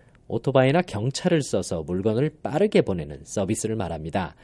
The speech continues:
퀵 서비스는 우체국에서는 취급하지 않고요. 개인 회사에 신청해야 합니다.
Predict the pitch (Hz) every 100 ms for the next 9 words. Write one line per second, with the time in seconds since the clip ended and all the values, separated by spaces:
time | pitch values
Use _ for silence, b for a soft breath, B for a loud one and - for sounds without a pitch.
0 | b b b b - - 170 175 165 -
1 | 185 123 - 156 131 120 104 135 - 151
2 | - 90 107 92 - 92 120 85 - -
3 | 104 139 160 143 - 85 82 - 104 98
4 | 82 82 80 87